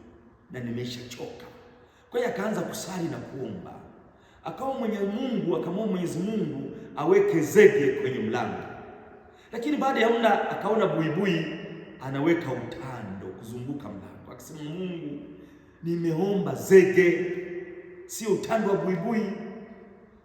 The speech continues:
Basi buibui alipomaliza, huyu jamaa akajificha pembeni kabisa. Wakaja wanatafuta kila pango, kila pango. Askari mmoja alipofika pale akasema, "Hapa hata tusipoingia,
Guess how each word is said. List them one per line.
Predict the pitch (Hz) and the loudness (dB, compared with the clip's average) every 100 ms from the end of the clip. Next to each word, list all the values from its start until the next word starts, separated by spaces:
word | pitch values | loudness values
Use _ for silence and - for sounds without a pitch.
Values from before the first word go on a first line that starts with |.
| - | -8
Basi | 277 214 - 220 165 - - - - - - _ | -6 -6 -6 -8 -10 -14 -18 -20 -20 -20 -20 _
buibui | 190 190 247 | -8 -4 2
alipomaliza, | 220 214 196 180 214 180 | 2 2 0 0 2 2
huyu | 190 | 2
jamaa | 175 175 | 2 -2
akajificha | 190 165 151 139 220 - | -4 -6 -8 -8 -8 -6
pembeni | - 139 151 123 | -6 -4 -4 -4
kabisa. | 104 107 - - | -8 -12 -12 -12
Wakaja | - - 160 143 | -14 -16 -14 -12
wanatafuta | 123 123 127 143 | -12 -14 -16 -18
kila | - 175 | -16 -18
pango, | - 160 165 156 | -18 -20 -18 -18
kila | 139 - | -16 -16
pango. | - 156 147 143 139 - - - - - _ _ - | -16 -16 -16 -14 -14 -14 -20 -20 -20 -20 _ _ -12
Askari | - - 294 | -6 0 2
mmoja | 233 277 220 | 4 4 4
alipofika | 226 202 202 214 180 | 4 4 0 0 -4
pale | - 196 | -4 -4
akasema, | 165 - 190 151 170 | -6 -6 -10 -8 -6
"Hapa | 214 190 | -4 -4
hata | 185 | -6
tusipoingia, | 170 - 160 - 139 131 151 143 | -8 -8 -10 -6 -6 -4 0 0